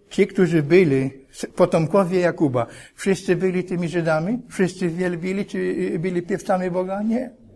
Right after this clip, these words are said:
Niestety nie. I historia później to smutno pokazuje, że większość niestety, ale stała po stronie tego Jakuba z pierwszych, e, e, czasów, aniżeli, e, Izraela.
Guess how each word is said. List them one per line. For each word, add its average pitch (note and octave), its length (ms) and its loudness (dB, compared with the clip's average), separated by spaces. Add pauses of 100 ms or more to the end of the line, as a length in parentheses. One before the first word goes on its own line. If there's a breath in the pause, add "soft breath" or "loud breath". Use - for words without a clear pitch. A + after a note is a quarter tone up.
(720 loud breath)
Niestety A3 600 4
nie. A3+ 260 4
I F#3 120 0
historia G3+ 540 2
później F#3+ 360 -2
to G#3 180 -2
smutno F3 640 -4
pokazuje, C3 600 -4 (320 loud breath)
że D#3+ 240 8
większość E3 840 2
niestety, D#3+ 720 -4 (380 soft breath)
ale D3 280 2
stała G3 400 0
po D#3+ 160 -6
stronie F3+ 340 -6
tego D#3 280 -4
Jakuba C#3+ 640 -2 (580)
z - 120 -20
pierwszych, F3 600 0
e, F3 160 -2
e, F3+ 140 2
czasów, G#3 440 -4 (300 soft breath)
aniżeli, D#3+ 640 0
e, C#3+ 440 2
Izraela. C#3 800 6